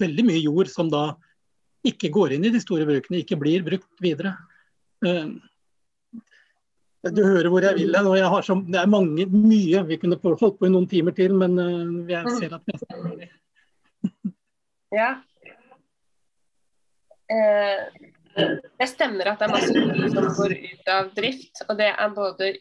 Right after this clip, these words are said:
Speaker 2: utmark som er ut av drift, men bruker bare en tredjedel cirka av de utmarksressursene vi har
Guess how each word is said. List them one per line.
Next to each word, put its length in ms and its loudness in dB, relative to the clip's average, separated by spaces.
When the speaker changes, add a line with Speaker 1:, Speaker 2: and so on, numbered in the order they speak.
Speaker 2:
utmark 500 -6
som 180 -8
er 140 -4
ut 240 -12
av 180 -4
drift, 380 -6
men 140 -4
bruker 320 -6
bare 320 -2
en 140 -4
tredjedel 580 -4
cirka 360 -6
av 220 -4
de 300 -4
utmarksressursene 920 -8
vi 120 -6
har 200 0